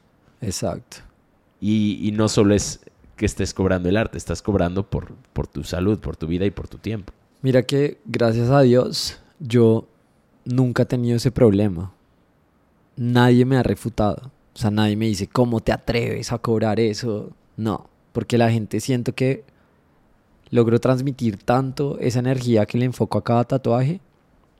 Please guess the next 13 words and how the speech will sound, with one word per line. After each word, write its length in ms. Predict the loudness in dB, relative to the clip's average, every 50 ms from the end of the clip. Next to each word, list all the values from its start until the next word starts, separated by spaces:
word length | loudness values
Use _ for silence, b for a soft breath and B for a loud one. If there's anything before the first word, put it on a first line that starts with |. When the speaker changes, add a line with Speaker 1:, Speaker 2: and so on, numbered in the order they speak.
| _ _ _ _ _ _ _
Speaker 1:
que 340 | -2 0 2 2 2 0 -2 -6 _ _ _ _ _ _ _ _ _ _ _ _ _ _ _ _ _ _ _ _ _ _ -18
yo 280 | -6 0 2 2 2
siento 380 | 0 0 -2 -4 -4 -4 -6 -6
que 80 | -6
podría 360 | -4 0 0 2 2 2 0 0
cobrar 300 | 0 2 2 2 0 -2
lo 120 | -2 -6
que 100 | -6 -4
yo 120 | -4 -4
quisiera. 460 | -4 -6 -8 -6 -6 -6 -6 -8 -10 -16 _ _ _ _ _ _ _ _ _ _ _
Y 120 | -2 0 2
la 140 | 2 2
gente 480 | 2 0 -2 -4 -4 -4 -2 -2 -2 -4